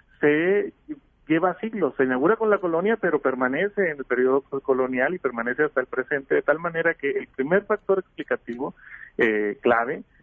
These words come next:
es que las personas pertenecientes a pueblos indígenas, quienes hablan lenguas indígenas, a, a pueblos afromexicanos o afrodescendientes, pero también las personas con rasgos físicos que se les asocian como una piel morena,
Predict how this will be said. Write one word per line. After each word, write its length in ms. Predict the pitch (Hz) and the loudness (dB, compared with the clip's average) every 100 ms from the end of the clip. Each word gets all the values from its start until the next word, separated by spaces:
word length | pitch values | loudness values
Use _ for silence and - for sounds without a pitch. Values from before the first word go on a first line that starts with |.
| - | -8
es 100 | 139 | -4
que 120 | 151 | 0
las 120 | 139 | 0
personas 480 | - 123 - 175 202 | 0 -2 -2 -2 -2
pertenecientes 560 | - - 147 139 139 135 | -2 -2 -2 0 2 2
a 80 | |
pueblos 380 | 120 117 120 120 | 2 2 0 -2
indígenas, 580 | 113 107 101 - 113 135 - | -4 -6 -6 -4 -2 -4 0
quienes 260 | 120 113 131 | 2 2 2
hablan 320 | 151 185 156 | 2 2 0
lenguas 340 | 135 127 127 | -2 -4 -8
indígenas, 480 | 104 101 - 120 127 - | -10 -12 -12 -10 -4 -2
a, 100 | 110 _ - | -2 _ -4
a 60 | 113 - - | -4 -2 0
pueblos 320 | 143 165 151 | 2 2 -2
afromexicanos 840 | 127 120 113 107 110 127 143 135 | 0 -2 -4 -8 -2 -2 0 0
o 80 | 120 | 0
afrodescendientes, 1000 | 113 117 120 - 160 156 143 135 - 160 - - - - | 2 2 2 -2 -6 -2 -2 -2 -4 -6 -8 -18 -20 0
pero 200 | 175 180 | 2 2
también 440 | 175 175 190 247 | -2 -4 -2 -2
las 140 | 247 214 | -2 -2
personas 400 | 175 170 175 165 | -4 -2 -4 -4
con 140 | 156 | -2
rasgos 320 | 143 147 156 | 0 0 -2
físicos 380 | - 151 156 143 | -2 -4 -2 -2
que 100 | - | -2
se 80 | - | -2
les 140 | 117 113 | 0 -2
asocian 380 | - 113 175 | 0 0 0
como 200 | - 127 | -2 -2
una 140 | 117 123 | 0 2
piel 200 | 123 127 | 2 2
morena, 460 | 151 170 165 175 | 0 -2 -4 -6